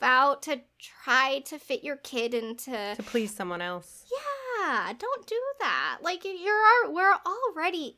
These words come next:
Speaker 1: empty. We're already on E. <laughs>
Speaker 2: And this time of year is so hard no matter what. There's just so much going on, and you're planning and you're doing all these
Speaker 1: Yeah.
Speaker 2: things, and then don't do it to yourself. <laughs>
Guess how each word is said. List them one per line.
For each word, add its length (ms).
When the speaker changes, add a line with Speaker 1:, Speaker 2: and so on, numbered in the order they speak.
Speaker 1:
empty. 440
We're 160
already 300
on 220
E. 540
<laughs> 40
Speaker 2:
And 280
this 200
time 100
of 80
year 220
is 140
so 580
hard 800
no 140
matter 400
what. 540
There's 280
just 180
so 120
much 220
going 300
on, 420
and 140
you're 200
planning 720
and 120
you're 100
doing 260
all 120
these 180
Speaker 1:
Yeah. 120
Speaker 2:
things, 560
and 120
then 440
don't 280
do 180
it 120
to 120
yourself. 680
<laughs> 60